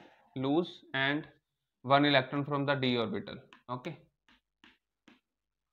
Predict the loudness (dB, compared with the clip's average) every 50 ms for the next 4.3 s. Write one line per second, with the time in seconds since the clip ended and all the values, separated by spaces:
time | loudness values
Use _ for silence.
0 | _ _ _ _ _ _ _ -20 _ _ _ _ _ -2 0 2 2 2 4 4
1 | 4 4 4 4 4 6 6 6 6 6 4 0 -6 -12 _ _ _ -20 -20 _
2 | _ _ _ _ _ -20 -20 -20 _ _ _ _ _ _ -2 2 4 4 4 4
3 | 2 0 -2 -8 -14 -12 -10 -2 2 4 4 4 4 2 -2 -4 -2 2 4 4
4 | 4 4 2 0 0 -2